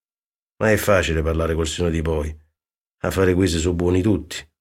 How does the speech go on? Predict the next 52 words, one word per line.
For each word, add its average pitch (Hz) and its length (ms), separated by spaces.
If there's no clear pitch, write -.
anche 95 240
gli 95 80
agenti 95 360
di 90 140
cambio", 73 480
direbbe 80 320
Oscar 82 240
Wilde, 78 460
che 78 80
una 82 100
volta 80 260
lesse 80 220
a 80 60
scuola 78 240
per 76 100
sbaglio. 73 440
Passo 95 380
mezz'ora 92 400
in 82 80
macchina 82 480
in 82 100
cui 87 160
mi 80 100
annoio 82 440
fino 82 240
alle 78 160
lacrime. 62 720
Mi 87 100
guardi 85 360
i 82 40
mocassini 82 640
nuovi, 80 560
fumo 87 340
tre 85 160
leggere 85 480
col 78 140
riscaldamento 82 640
acceso 80 340
che 76 40
mi 76 120
fa 80 100
salire 80 320
una 78 200
nausea 80 520
lenta 80 400
e 76 80
inesorabile, 78 800
come 85 160
se 85 80
nascesse 78 420
un 85 140
fiume. - 560